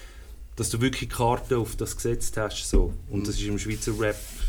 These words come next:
Speaker 1: äh, atypisch, oder?
Speaker 2: Mhm.
Speaker 1: Dass du sagst, „Okay, ich gehe voll da rein, das ist mein Ding und, und ich hustle das jetzt so, weil dort bin ich daheim, dort fühle ich mich wohl, das kann ich“, weißt du, so. Und, äh, hast du ein urschönes Studio aufgebaut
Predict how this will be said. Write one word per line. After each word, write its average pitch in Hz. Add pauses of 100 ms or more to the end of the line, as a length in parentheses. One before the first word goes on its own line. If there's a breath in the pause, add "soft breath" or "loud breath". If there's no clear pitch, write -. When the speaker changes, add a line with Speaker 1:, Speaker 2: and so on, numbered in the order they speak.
Speaker 1:
äh, 110
atypisch, 104
oder? 98
Speaker 2:
Mhm. 98
Speaker 1:
Dass 104
du 101
sagst, 104
„Okay, 101
ich -
gehe 92
voll 98
da 101 (120)
rein, 101
das 101
ist -
mein 98 (140)
Ding 101
und, 92
und 92
ich 95
hustle 107
das 98
jetzt 101
so, 98
weil 95
dort 104
bin 107
ich 98
daheim, 104
dort 107
fühle 104
ich 98
mich 95
wohl, 107 (480 loud breath)
das -
kann 117
ich“, 117 (280)
weißt 104
du, 110
so. 101 (540 loud breath)
Und, 113
äh, 110
hast -
du 117
ein 113
urschönes 143
Studio 160
aufgebaut 151